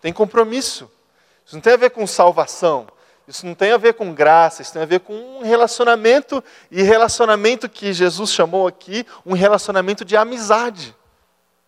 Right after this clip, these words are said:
É compromisso. Não é descartável. Não é protegido por uma ferramenta. É compromisso.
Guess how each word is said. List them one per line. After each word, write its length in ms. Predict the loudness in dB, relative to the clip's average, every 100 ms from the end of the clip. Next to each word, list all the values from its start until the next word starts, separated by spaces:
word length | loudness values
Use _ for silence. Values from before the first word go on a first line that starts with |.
| _ _ _
É 80 | -16
compromisso. 800 | -10 -2 0 0 -6 -10 -12 -16 _ _ _ _ _ _ _ _ _
Não 100 | -2
é 60 | 0
descartável. 960 | 0 -2 0 0 2 2 2 -2 -20 _ _ _ _ _ _ _ -4
Não 80 | 0
é 100 | 0
protegido 840 | 0 -8 -4 -4 -4 -8 -12 -12
por 200 | _ -20
uma 200 | -8 -8
ferramenta. 640 | -4 -4 -4 -6 -14 -16 _ _ _ _ _ _ _ _
É 80 | -20
compromisso. 760 | -14 -10 -4 -4 -6 -12 -14